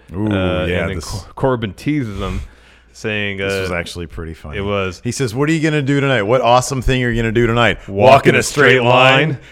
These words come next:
Speaker 1: Are you gonna say the alphabet backwards?"
Speaker 2: You gonna take one finger on your, uh, out and put, I'm not gonna touch my nose, and touch the tip of your nose.
Speaker 1: <laughs> You ever have to do a sobriety test?
Speaker 2: Nope.
Speaker 1: Yeah, I have. I have. It was like one time I was coming back from a bar,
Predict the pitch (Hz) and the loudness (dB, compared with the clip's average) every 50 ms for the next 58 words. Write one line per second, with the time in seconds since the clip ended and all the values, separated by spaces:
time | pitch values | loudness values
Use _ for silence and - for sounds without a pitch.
0 | - - - 131 131 131 135 123 110 - - 143 139 131 127 117 110 113 120 120 | -12 -4 -2 -2 -2 -2 -2 -4 -4 -2 -2 0 0 0 0 0 0 0 0 0
1 | - 135 113 131 131 113 98 117 117 117 123 123 - 151 147 147 151 135 110 110 | -2 -2 2 2 2 2 2 2 4 4 4 4 4 4 4 4 4 0 -4 -6
2 | 107 101 101 95 - 123 113 104 - 113 117 113 110 - - 127 120 117 117 117 | -6 -6 -6 -8 -6 -6 -6 -6 -6 -6 -6 -6 -6 -8 -8 -8 -6 -4 -4 -4
3 | 117 117 117 117 117 120 104 104 110 110 110 110 107 113 113 113 107 104 - - | -4 -4 -6 -8 -8 -10 -12 -10 -10 -10 -10 -8 -4 -4 -4 -4 -4 -10 -12 -12
4 | 131 - - 113 95 92 101 120 - - 131 - - 143 120 110 110 - 110 98 | -12 -12 -12 -16 -16 -14 -12 -12 -8 -8 -8 -8 -8 -12 -12 -12 -12 -12 -14 -12
5 | - - 107 - - - - - - 185 175 139 113 113 180 131 120 135 175 - | -10 -10 -10 -6 -6 -6 -6 0 2 2 2 4 2 2 0 0 2 2 0 0
6 | - - 165 - - 165 - - - 147 - - _ _ - - - - - - | 2 0 -2 -2 -2 -6 -6 -6 -8 -12 -12 -12 _ _ -20 -20 -20 -20 -20 -20
7 | - - - - 139 175 196 190 202 202 175 196 202 185 - - 156 151 147 156 | -20 -20 -8 4 4 6 6 6 4 4 4 4 4 4 4 4 4 4 6 4
8 | 175 165 - 220 226 - - 131 - - _ _ _ _ - - 113 120 123 117 | 4 2 -2 -4 -4 -4 -8 -12 -12 -12 _ _ _ _ -6 0 2 4 4 4
9 | 110 90 76 73 - - - - _ _ _ - 90 90 90 85 76 73 - - | 4 2 0 0 -8 -12 -18 -20 _ _ _ -8 -6 -4 -4 -4 -6 -8 -10 -14
10 | - - - - - - 135 147 156 143 139 151 147 120 123 123 131 139 147 135 | -20 -20 -20 -20 -8 2 4 4 4 6 4 2 2 2 2 0 0 0 0 -2
11 | 143 139 135 127 110 107 104 98 92 - - 110 104 104 101 87 95 95 95 92 | -4 -2 -2 -2 -2 -2 -4 -4 -6 -6 -8 -6 -6 -6 -6 -4 -2 -2 -2 -4
12 | - - 104 92 92 82 92 92 90 87 87 85 78 76 76 | -6 -8 -8 -8 -6 -4 -2 -2 0 0 -2 -2 -4 -6 -10